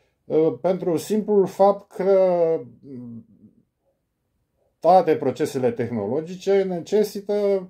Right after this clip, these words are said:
căldură. Deci nu există un proces tehnologic care se desfășoară așa, eu știu, la răcoarea serii,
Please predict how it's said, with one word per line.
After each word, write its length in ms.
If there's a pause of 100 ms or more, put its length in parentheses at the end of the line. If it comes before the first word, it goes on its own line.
căldură. 520 (1000)
Deci 140
nu 120
există 340
un 220
proces 500
tehnologic 680 (180)
care 460 (500)
se 160
desfășoară 540
așa, 240 (1200)
eu 180
știu, 260
la 380
răcoarea 720
serii, 540